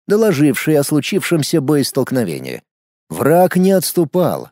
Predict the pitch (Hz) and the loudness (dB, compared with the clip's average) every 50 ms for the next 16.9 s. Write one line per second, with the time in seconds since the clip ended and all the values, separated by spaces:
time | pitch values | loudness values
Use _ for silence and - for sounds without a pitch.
0 | _ - 170 190 170 - - - 170 151 - 151 139 123 117 117 113 98 143 147 | _ -8 -6 -4 -4 -4 -4 -4 -4 -2 0 0 2 2 2 0 0 0 0 0
1 | 160 180 190 208 202 156 120 135 135 160 185 - 190 _ 208 202 196 196 196 208 | 2 2 2 2 2 2 0 -2 0 -2 -4 -4 -2 _ 0 0 2 2 2 0
2 | 185 175 202 214 180 143 160 202 185 - - 165 165 170 175 185 190 196 165 110 | 0 0 2 2 2 2 0 -2 -2 0 0 0 0 2 2 2 2 0 0 -2
3 | - - - 60 - - _ _ _ _ _ _ _ _ _ - - - _ 147 | -4 -8 -12 -12 -16 -18 _ _ _ _ _ _ _ _ _ -10 -10 -2 _ 2
4 | 131 117 120 143 - - - _ 190 208 202 143 107 123 139 165 175 - - 214 | 2 2 0 -2 -4 -4 -4 _ 2 2 2 2 2 2 2 2 2 2 2 2
5 | - 175 131 147 143 151 156 135 104 107 151 170 160 139 101 104 131 127 - 151 | 2 4 4 2 4 4 4 4 4 2 2 4 4 2 2 0 -2 0 2 2
6 | 147 143 117 147 151 147 147 147 160 165 151 175 220 247 247 185 - 139 123 - | 2 2 2 2 0 2 2 2 0 0 0 0 0 0 0 0 0 0 -2 -2
7 | - - 120 120 107 90 80 76 71 73 - _ _ _ _ _ 117 120 160 214 | -4 -4 -2 -2 -2 -4 -4 -6 -6 -6 -8 _ _ _ _ _ 0 2 2 2
8 | 233 247 254 247 208 - _ _ _ _ _ _ 247 247 196 - - - 175 139 | 4 4 4 2 2 0 _ _ _ _ _ _ -2 0 0 0 2 2 2 2
9 | 147 - 139 127 110 131 104 101 104 90 - 76 71 - - - _ _ _ _ | 2 0 0 0 0 0 -2 -2 -6 -6 -8 -10 -10 -10 -12 -12 _ _ _ _
10 | _ _ _ _ _ _ - 139 147 - - _ - 214 175 101 110 113 113 123 | _ _ _ _ _ _ -2 -2 -2 -2 -2 _ 0 2 2 2 2 2 2 2
11 | 127 127 - - 233 233 202 131 139 170 190 208 208 214 226 226 214 254 214 143 | 2 0 0 0 0 2 4 4 4 4 4 2 2 2 2 2 2 0 0 0
12 | 131 117 104 98 82 69 64 - _ _ _ - 92 123 120 160 151 - - 160 | 0 0 0 -2 -4 -8 -10 -14 _ _ _ -2 -2 2 2 2 0 2 0 0
13 | 180 160 - 160 160 156 165 165 147 - 143 156 196 202 170 - - - 120 123 | 0 0 2 2 2 2 2 2 0 0 0 0 2 2 2 0 0 -6 -2 0
14 | 165 160 165 160 139 - - 202 220 208 185 180 180 180 180 180 196 196 156 - | 2 2 2 0 0 -2 -2 0 2 2 2 4 4 4 4 4 2 0 0 0
15 | - 180 190 170 - 190 180 165 147 202 180 - - 196 165 127 - - 151 160 | 0 -2 0 2 2 2 2 2 0 -2 -2 0 2 2 2 2 0 -2 -2 -2
16 | 143 - - 151 156 - - 127 123 120 95 78 82 78 71 - - - | -2 -2 -2 -4 -4 -2 0 -2 -2 -2 -2 -4 -6 -8 -8 -10 -12 -18